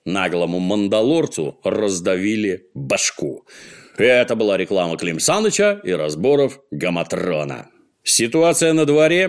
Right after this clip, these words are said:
по-прежнему сложная. Санкции, боевые действия, всеобщая истерия. Монетизацию на Ютубе для русских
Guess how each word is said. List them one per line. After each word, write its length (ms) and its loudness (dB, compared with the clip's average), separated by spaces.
по-прежнему 1040 0
сложная. 800 -2
Санкции, 760 0
боевые 540 0
действия, 600 0
всеобщая 640 -2
истерия. 1040 -2
Монетизацию 840 0
на 80 2
Ютубе 760 0
для 220 -2
русских 500 -4